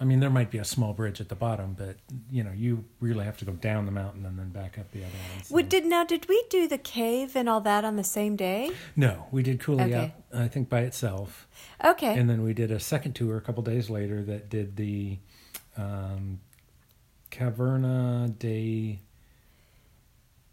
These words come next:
Speaker 1: Cuota.
Speaker 2: Okay.
Speaker 1: I'm not sure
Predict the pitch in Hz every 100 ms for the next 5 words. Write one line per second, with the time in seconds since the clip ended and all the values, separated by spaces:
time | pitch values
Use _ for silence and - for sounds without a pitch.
0 | _ _ - 123 123 139 - 170 180 185
1 | - _ _ - - 254 247 269 - 127
2 | 117 - 120 110